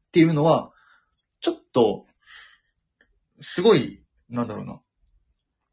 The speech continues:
すごいラプンツェルのエリアにもうたくさんいろいろネタがあったりとか、なんかそういうのはね、ちょっと薄いのかなって思って。っていうのが結構ね、その、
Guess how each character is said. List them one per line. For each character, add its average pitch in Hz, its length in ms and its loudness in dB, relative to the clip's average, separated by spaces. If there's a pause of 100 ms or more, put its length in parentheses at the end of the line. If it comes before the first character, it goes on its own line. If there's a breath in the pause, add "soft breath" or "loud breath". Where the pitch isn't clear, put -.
(340)
す - 100 -14
ご 170 120 2
い - 20 2
ラ 123 120 2
プ 165 140 -2
ン 156 120 -2
ツ 135 100 -2
ェ - 20 -2
ル 117 80 -4
の 117 60 -4
エ 117 80 -4
リ 117 100 -4
ア 110 60 -6
に 123 160 -8
も 110 140 -10
う 101 40 -18
た 117 120 -6
く - 60 -10
さ 123 180 -2
ん 120 40 -2
い 117 80 -4
ろ 120 120 0
い - 20 0
ろ 117 100 -2
ネ 120 140 -2
タ 120 140 2
が 120 80 2
あ 117 60 2
っ - 80 -10
た 110 120 -10
り 98 80 -10
と 101 100 -14
か、 - 200 -12
な 147 80 -4
ん - 20 -4
か 143 100 -8
そ 226 300 2
う - 20 4
い 226 40 2
う 196 40 0
の 131 80 0
は 107 80 -6
ね、 107 200 -12
ち - 100 -6
ょ 262 40 0
っ 254 220 -14
と 120 120 -2
薄 120 280 -2
い 139 60 -4
の 107 120 -8
か 104 140 -8
な 101 140 -10
っ - 120 -18
て 113 100 -14
思 104 180 -14
っ 98 40 -20
て。 - 180 -16
っ 104 100 -14 (680 soft breath)
て 220 100 -2
い 233 60 6
う 220 40 4
の 139 100 4
が 113 120 0
結 - 260 -2
構 123 160 0
ね、 110 180 -4
そ 110 140 -10
の、 101 260 -10